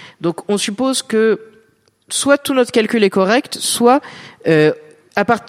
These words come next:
le résultat est aléatoire à partir d'un certain point. S'il y a une erreur, bah, ça se propagera sur la suite du calcul. Donc c'est très peu probable que vous ayez à la fois des millions de chiffres qui soient corrects et, euh, deux erreurs quelque part. Donc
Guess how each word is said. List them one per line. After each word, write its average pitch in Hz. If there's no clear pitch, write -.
le 196
résultat 202
est 196
aléatoire 180
à 196
partir 180
d'un 170
certain 165
point. 143
S'il -
y 190
a 175
une 175
erreur, 214
bah, 160
ça 165
se -
propagera 170
sur 180
la 151
suite 165
du 165
calcul. 139
Donc 156
c'est 180
très -
peu 262
probable 220
que -
vous 180
ayez 175
à 214
la 226
fois 214
des 156
millions 208
de 214
chiffres -
qui 185
soient 175
corrects 175
et, 208
euh, 131
deux 175
erreurs 160
quelque 139
part. 110
Donc 170